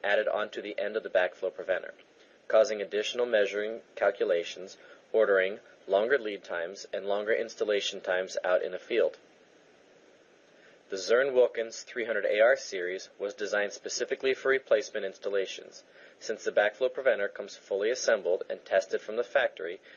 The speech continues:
the complete assembly is ready to drop into the existing backflow preventer footprint without needing to install additional spools, saving time during the installation.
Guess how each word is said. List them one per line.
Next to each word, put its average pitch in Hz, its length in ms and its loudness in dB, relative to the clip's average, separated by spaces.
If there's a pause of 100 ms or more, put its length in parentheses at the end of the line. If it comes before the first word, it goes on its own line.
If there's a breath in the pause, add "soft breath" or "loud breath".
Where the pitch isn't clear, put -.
(160 loud breath)
the 98 80 -8
complete 113 360 -6
assembly 107 440 2
is 101 240 -4
ready 101 180 2
to - 140 -6
drop 98 320 4
into 98 240 -6
the 95 120 -8
existing 98 480 -8
backflow 107 400 2
preventer 95 320 -2
footprint 85 540 -2 (360 loud breath)
without 104 340 6
needing 110 280 -6
to 110 140 -6
install 95 420 4
additional 92 400 -2
spools, 92 520 -6 (260 soft breath)
saving 98 340 -2
time 104 480 -2
during 98 220 0
the 90 100 -6
installation. 87 640 -4